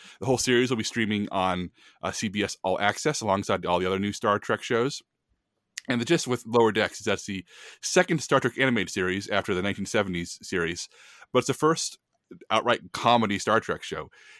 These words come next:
It is set specifically in the Next Generation timeline. It has, uh, all the uniforms and ship designs and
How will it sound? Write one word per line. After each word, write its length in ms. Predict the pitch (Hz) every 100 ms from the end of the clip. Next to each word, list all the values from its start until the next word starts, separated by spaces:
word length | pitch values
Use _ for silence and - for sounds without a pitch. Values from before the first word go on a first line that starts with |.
| _
It 80 | 104
is 120 | 101
set 280 | - 117 -
specifically 460 | - 127 123 123
in 140 | - 104
the 60 |
Next 220 | 104 107 -
Generation 400 | 107 98 90 90
timeline. 560 | 107 120 127 127 151 - _ - _ _
It 160 | 92 90
has, 420 | 98 98 95 -
uh, 240 | 87 76 -
all 300 | - 104 104
the 220 | 101 95 - _ -
uniforms 680 | 113 120 - 117 113 110 -
and 140 | 95
ship 220 | - 113 -
designs 760 | 110 110 110 110 107 107 - -
and 300 | 92 92 87